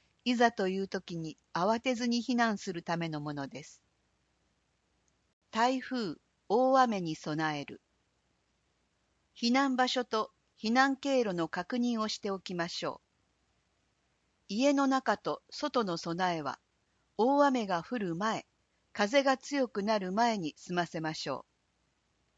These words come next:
気象台が発表する台風大雨情報、注意報、警報などで情報を入手しましょう。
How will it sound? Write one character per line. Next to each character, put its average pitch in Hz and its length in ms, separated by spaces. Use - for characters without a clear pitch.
気 - 140
象 277 280
台 254 220
が 233 160
発 220 200
表 214 200
す - 140
る 196 220
台 254 280
風 226 340
大 262 260
雨 247 220
情 202 260
報、 - 300
注 269 300
意 269 160
報、 180 380
警 254 260
報 240 260
な 208 160
ど 170 120
で 143 200
情 240 260
報 240 220
を 226 140
入 247 200
手 208 200
し - 160
ま 147 140
し - 180
ょ 123 80
う。 - 40